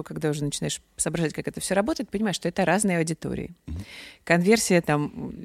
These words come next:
Speaker 1: из ютубовской вот кор-аудитории в телевизор порой нулевая. Поэтому и чего? И чего?
Speaker 2: Мгм.
Speaker 1: Вот ты си-, и ты реально имеешь возможность начать с нуля.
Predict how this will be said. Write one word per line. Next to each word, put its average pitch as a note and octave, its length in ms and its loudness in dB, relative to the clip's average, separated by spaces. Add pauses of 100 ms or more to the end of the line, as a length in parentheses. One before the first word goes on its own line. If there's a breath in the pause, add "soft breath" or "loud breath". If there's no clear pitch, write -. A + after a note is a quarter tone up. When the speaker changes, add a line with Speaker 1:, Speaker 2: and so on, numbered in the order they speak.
Speaker 1:
из D#3+ 220 -2
ютубовской E3 1000 2
вот C#3+ 180 -2
кор-аудитории D3 840 0
в - 80 -10
телевизор G3 520 0 (560 soft breath)
порой G#3+ 300 10
нулевая. E3+ 500 4 (600 loud breath)
Поэтому A3 640 8 (680)
и F#3+ 100 0
чего? G#3 640 6 (300)
И F3+ 140 -2
чего? A#3 260 2
Speaker 2:
Мгм. E3+ 80 4
Speaker 1:
Вот E3+ 160 0
ты - 80 -6
си-, F3+ 260 -8
и F#3 120 -2
ты G3 180 4
реально A3+ 380 6
имеешь F3 200 4
возможность F#3+ 480 -2
начать E3+ 320 0
с - 100 -4
нуля. F3+ 340 4